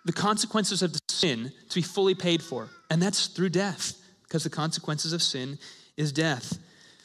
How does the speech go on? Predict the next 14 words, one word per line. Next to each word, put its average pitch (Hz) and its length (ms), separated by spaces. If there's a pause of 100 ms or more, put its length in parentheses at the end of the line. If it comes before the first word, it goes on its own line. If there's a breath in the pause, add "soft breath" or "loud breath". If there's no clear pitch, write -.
(140)
And 196 120
so 220 220
this 214 320
complex 262 500
sacrificial 233 540
system 185 320
was 151 140
established, 151 500
and 208 100
a 196 60
priest 277 400
would 240 140
go 226 180
in, 175 240